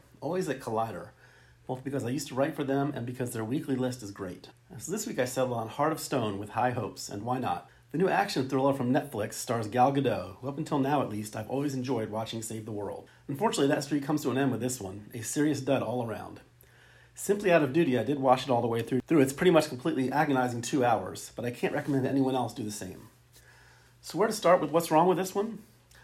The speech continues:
It starts with the plot, as much as you can call it that, as there isn't much of one that doesn't steal directly from movies that do this kind of thing much, much better.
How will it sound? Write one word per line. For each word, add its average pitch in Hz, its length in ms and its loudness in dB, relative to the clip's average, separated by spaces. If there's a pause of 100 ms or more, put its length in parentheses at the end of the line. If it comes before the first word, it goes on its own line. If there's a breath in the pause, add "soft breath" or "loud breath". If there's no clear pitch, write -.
(120 soft breath)
It - 80 -10
starts 208 260 0
with - 100 -8
the 123 60 -4
plot, 113 420 6
as 131 140 -10
much 139 120 -4
as 139 80 -6
you 135 60 -2
can 113 120 -4
call 143 240 8
it 104 140 -2
that, 101 300 -10
as 135 120 -8
there 135 100 -4
isn't 160 180 -2
much 139 220 4
of 123 60 -4
one 107 240 -2
that 104 100 -6
doesn't 120 220 -2
steal 131 220 -2
directly 139 380 0
from 123 160 -2
movies 117 300 0
that 107 100 -10
do 127 60 -2
this 123 160 -4
kind 113 160 -2
of 104 100 -4
thing 107 200 -4
much, - 400 -4
much 104 320 -8
better. 90 260 -14